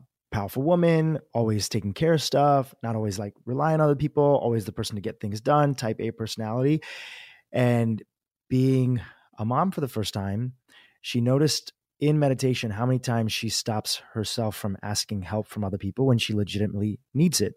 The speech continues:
because she's attached to this old identity, which might have come from a bunch of different places, some good, maybe some where she felt that she had to be that person and she couldn't be that person, and catching herself and saying,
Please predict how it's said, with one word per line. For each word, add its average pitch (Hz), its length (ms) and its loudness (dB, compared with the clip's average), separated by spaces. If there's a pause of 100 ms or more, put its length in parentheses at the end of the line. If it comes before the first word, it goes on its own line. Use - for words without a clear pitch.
because 117 240 2
she's 110 220 0
attached 107 380 0
to 107 60 -6
this 101 240 0
old 113 300 0 (560)
identity, 117 560 4
which 135 220 4
might 113 140 4
have 113 100 0
come 117 160 2
from 117 140 0
a 110 40 2
bunch 104 200 0
of - 60 -6
different 104 220 -4
places, 131 640 0 (100)
some 107 240 -2
good, 117 300 4
maybe 104 180 0
some 107 360 0 (420)
where 110 140 0
she 107 120 -4
felt 104 240 -2
that 110 120 -4
she - 120 -6
had 120 280 -2
to 127 40 0
be 135 120 2
that 131 160 4
person 131 320 0
and 107 80 -2
she - 180 -8
couldn't 131 240 2
be 139 80 2
that 131 180 2
person, 135 400 0 (460)
and 110 400 2 (580)
catching 143 380 0
herself 120 580 -2
and 110 140 -2
saying, 113 340 0